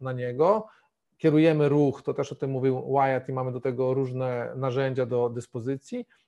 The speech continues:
Natomiast my, korzystając z Active Campaign, stworzyliśmy takie automatyzacje, które potrafią cały proces zapisu, przypominania o webinarze, ym,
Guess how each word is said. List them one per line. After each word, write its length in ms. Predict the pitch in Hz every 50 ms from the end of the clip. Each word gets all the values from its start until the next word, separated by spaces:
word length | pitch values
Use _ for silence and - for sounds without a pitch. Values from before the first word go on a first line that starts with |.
| _ _
Natomiast 680 | 139 143 143 - 180 190 190 165 147 127 110 - _
my, 420 | 143 160 175 165 147 131 120 - - _ _ _
korzystając 520 | _ 143 135 139 - - 160 160 151 143
z 40 | 135
Active 320 | 147 143 - - 147 - _
Campaign, 600 | - 135 135 127 - 160 170 160 190 220 208 190
stworzyliśmy 580 | 196 - _ 151 135 143 147 165 - - 160 151
takie 240 | 170 175 - 185
automatyzacje, 880 | 180 165 160 170 151 147 143 139 - 131 127 123 120 117 - - 170 160
które 200 | - - 165 165
potrafią 520 | 165 160 151 165 175 160 - 175 165 160 156 - _ _ _ _ _ _ _ _ _ _ _ -
cały 580 | - 190 202 202 196 190 175 156 143 139 120 - - _ _ _ 160 _
proces 500 | - 165 180 185 190 190 190 151 131 123
zapisu, 840 | 123 143 139 139 139 - - 185 185 175 - - - 208 196 - 113
przypominania 760 | - - - 135 - 147 147 147 147 151 160 160 165 165 160
o 60 | 160 160
webinarze, 840 | 165 160 156 165 160 160 156 151 143 135 120 117 117 110 107 110 - _ _ _ _ _ _ _ _
ym, 540 | 120 120 117 117 120 120 120 120 123 127 180